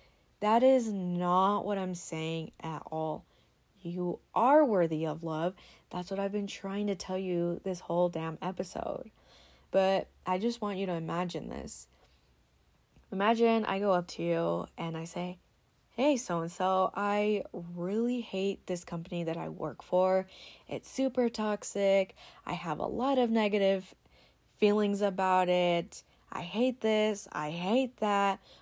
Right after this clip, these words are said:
But I really think you should come work with us because I think you'll like it. What do you think?"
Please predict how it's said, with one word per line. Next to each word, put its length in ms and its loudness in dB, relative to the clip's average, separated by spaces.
But 440 6
I 200 0
really 360 0
think 320 -2
you 100 -2
should 220 -4
come 360 -6
work 340 -2
with 240 -4
us 220 -2
because 580 -4
I 160 -6
think 400 -4
you'll 220 0
like 420 -6
it. 260 -10
What 160 4
do 60 2
you 200 0
think?" 540 -12